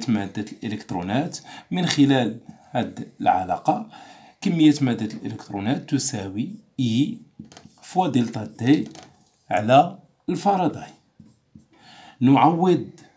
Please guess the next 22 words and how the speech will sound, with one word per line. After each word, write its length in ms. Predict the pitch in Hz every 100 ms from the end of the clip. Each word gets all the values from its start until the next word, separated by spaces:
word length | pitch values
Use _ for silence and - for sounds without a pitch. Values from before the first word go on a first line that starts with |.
| _
في 100 | -
هاد 160 | 127
العلاقة، 680 | 104 - 98 92 - 165 220 - - - - _
وبالتالي 600 | 110 123 - 165 156 175
نجد 480 | 165 147 131 151 -
في 140 | -
الأخير 480 | - - 107 - 165
على 220 | 95 120
أن 160 | 135 113
الكتلة 580 | 98 - 185 113 107 - _ _ _ - - _ _
تساوي، 720 | - 180 - 117 95 104 - _ _ _ _ _ - _ _ _ -
نعوض، 640 | 117 107 139 156 175 330 - - _ - - - _ -
إذا 140 | -
الكتلة 460 | 113 101 - 151 131
المولية 720 | 107 98 92 87 92 110 - _ _ - -
مضروبة 680 | 131 127 147 143 143 139 - - _
في 140 | - -
كمية 340 | 160 147 143 135
مادة 280 | 127 117 117
الإلكترونات 960 | - - 117 - 120 117 117 110 -
اللي 220 | - 110 98
هي 260 | 104 107